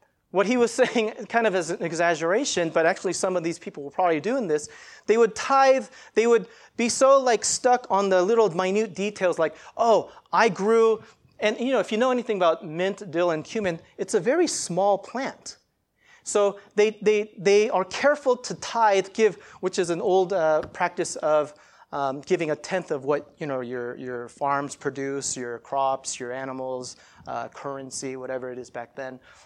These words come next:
Um, and you give a tenth of that to, to God as an offering.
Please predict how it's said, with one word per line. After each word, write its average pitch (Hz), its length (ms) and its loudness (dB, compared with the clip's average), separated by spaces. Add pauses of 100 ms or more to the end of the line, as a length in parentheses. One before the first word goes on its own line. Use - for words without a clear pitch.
(140)
Um, 123 420 -8 (840)
and 170 120 -4
you 170 60 -2
give 202 160 2
a 175 60 2
tenth 220 340 -4
of 190 80 -2
that 160 320 0 (340)
to, 156 540 -2 (200)
to 151 100 -8
God 135 420 0
as 123 160 -12
an 131 100 -8
offering. 127 560 -6